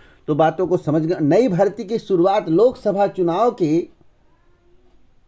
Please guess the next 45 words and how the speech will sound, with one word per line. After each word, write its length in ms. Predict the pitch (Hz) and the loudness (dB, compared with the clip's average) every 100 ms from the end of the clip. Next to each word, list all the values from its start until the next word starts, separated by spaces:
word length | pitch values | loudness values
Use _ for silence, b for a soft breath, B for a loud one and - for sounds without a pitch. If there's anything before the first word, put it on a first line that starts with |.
| - _ - _ _ _ | -20 _ -20 _ _ _
आठ 260 | 233 302 302 | -2 -2 0
महीने 360 | 226 208 220 220 | 0 0 0 -2
पहले 320 | 190 190 190 | 0 2 0
से 140 | 185 | -2
शुरू 220 | 175 185 180 | -2 2 2
हो 200 | 160 156 | 2 -2
सकती 380 | 143 - 104 | -4 -12 -16
है, 140 | 101 - _ - | -16 -18 _ -12
यानी 380 | 107 127 165 214 | -6 -4 -4 -4
कि 140 | - | -6
दो 180 | 180 170 | -2 0
हज़ार 200 | 156 165 - - | 2 0 -2 0
तेईस 220 | 185 - | 0 0
से 80 | 180 | -2
नई 180 | 151 160 | 0 -2
भर्तियां 400 | 127 123 139 - | -4 -6 -8 -8
आनी 260 | 120 127 147 | -8 -4 -4
शुरू 280 | 147 131 135 131 | -6 -8 -8 -6
होंगी। 360 | 143 139 117 - _ _ _ _ _ _ - | -6 -6 -8 -14 _ _ _ _ _ _ -10
एक 200 | 247 185 | -10 -6
भर्ती 340 | 151 139 175 | -6 -6 -8
को 120 | 156 | -6
छोड़कर 440 | 147 - 151 147 131 | -10 -8 -8 -6 -6
मैं 180 | 139 110 | -8 -8
जिक्र 320 | 127 123 113 | -10 -10 -12
नहीं 200 | 113 139 | -12 -10
कर 140 | 127 | -10
सकता, 440 | 110 98 - 98 - b b b - | -10 -18 -12 -12 -12 b b b -6
लेकिन 300 | 151 175 143 | -4 -2 -4
ज़्यादातर 460 | 107 143 131 180 | -4 -4 -2 -4
भर्तियां 340 | 135 135 135 160 | -4 -6 -6 -6
उत्तर 240 | 139 - | -6 -4
प्रदेश 180 | 151 147 | -4 -4
अधीनस्थ 420 | - 127 127 135 - | -6 -6 -6 -8 -6
सेवा 200 | 127 131 | -4 -2
चयन 240 | 127 127 - | -4 -10 -8
आयोग, 260 | 107 127 139 | -6 -4 -2
यानी 180 | 143 | -2
कि 80 | 139 | -2
नई 280 | 110 110 160 | -4 0 0
भर्ती 340 | 113 104 - 127 | 0 -6 -8 -8
पीईटी 480 | - 143 143 147 | -2 -2 -2 -4
परीक्षा 440 | 165 135 123 - 120 | -4 -4 -4 -6 -8
के 180 | - 104 | -6 -8
बाद 300 | 92 120 | -4 -4